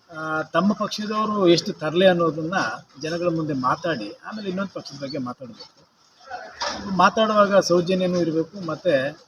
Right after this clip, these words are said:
ಎಚ್ಚರಿಕೆಯಿಂದ ಮಾತಾಡೋದು ಭಾಳ ಉತ್ತಮ. ಯಾಕಂದರೆ ಅವರು ಅಭ್ಯರ್ಥಿ ಆಗಿದ್ದಾರೆ. ನಾನು ಬೇರೆ ವಿಷಯಗಳನ್ನ ಇವತ್ತು ಮಾತಾಡೋಕೆ ಹೋಗೋದಿಲ್ಲ.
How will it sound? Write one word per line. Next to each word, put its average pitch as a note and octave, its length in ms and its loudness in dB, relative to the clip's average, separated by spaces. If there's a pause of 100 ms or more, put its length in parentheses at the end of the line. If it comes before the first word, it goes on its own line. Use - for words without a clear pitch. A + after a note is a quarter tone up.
(220)
ಎಚ್ಚರಿಕೆಯಿಂದ E3 440 -6
ಮಾತಾಡೋದು D3 500 -4
ಭಾಳ B2 200 -4
ಉತ್ತಮ. C3 300 -10
ಯಾಕಂದರೆ E3+ 320 -10
ಅವರು D#3 160 -2
ಅಭ್ಯರ್ಥಿ D3 400 2
ಆಗಿದ್ದಾರೆ. G#2+ 380 -10 (560)
ನಾನು D#3+ 120 -10
ಬೇರೆ F#3+ 200 2
ವಿಷಯಗಳನ್ನ F3 420 -4
ಇವತ್ತು D#3+ 380 0
ಮಾತಾಡೋಕೆ C3+ 400 -8
ಹೋಗೋದಿಲ್ಲ. G#2 320 -16